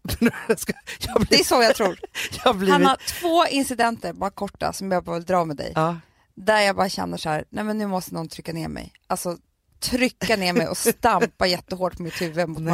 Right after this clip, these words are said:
Speaker 2: marken. Jo.
Speaker 1: Är det jag som ska göra det?
Speaker 2: Ja, du får göra det.
Speaker 1: Ja.
Speaker 2: Om inte du. Det ena är att jag får ett mail.
Speaker 1: Mhm.
Speaker 2: Där det står så här. Headlinen.
Speaker 1: Ja.
Speaker 2: Women in Chanel.
Speaker 1: Jaha.
Speaker 2: Slash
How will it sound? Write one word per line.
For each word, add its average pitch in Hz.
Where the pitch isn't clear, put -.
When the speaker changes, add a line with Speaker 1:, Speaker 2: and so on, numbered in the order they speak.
Speaker 2:
marken. 233
Jo. 180
Speaker 1:
Är 208
det 226
jag 160
som -
ska 156
göra 131
det? -
Speaker 2:
Ja, 214
du 220
får 240
göra 131
det. -
Speaker 1:
Ja. 156
Speaker 2:
Om 240
inte 220
du. 170
Det 262
ena 311
är 107
att 196
jag 190
får 156
ett 151
mail. -
Speaker 1:
Mhm. 180
Speaker 2:
Där 202
det 196
står 156
så 156
här. 123
Headlinen. 202
Speaker 1:
Ja. 156
Speaker 2:
Women 214
in 185
Chanel. -
Speaker 1:
Jaha. 190
Speaker 2:
Slash 196